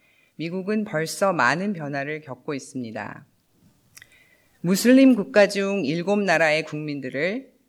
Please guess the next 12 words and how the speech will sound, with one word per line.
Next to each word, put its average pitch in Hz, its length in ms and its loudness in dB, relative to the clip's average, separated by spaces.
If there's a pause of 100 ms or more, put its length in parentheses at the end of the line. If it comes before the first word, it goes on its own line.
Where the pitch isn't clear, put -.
(140)
미국 160 280 -8
안에 170 260 -2
발을 147 300 -4
들여놓지 151 500 -10
못하게 165 500 -6
하겠다는 156 720 -8
정책이 147 480 -12
발표되었고, 135 1120 -6 (400)
멕시코와 190 760 2
근접한 175 760 -4
국경 202 460 -6
근처에 151 800 -8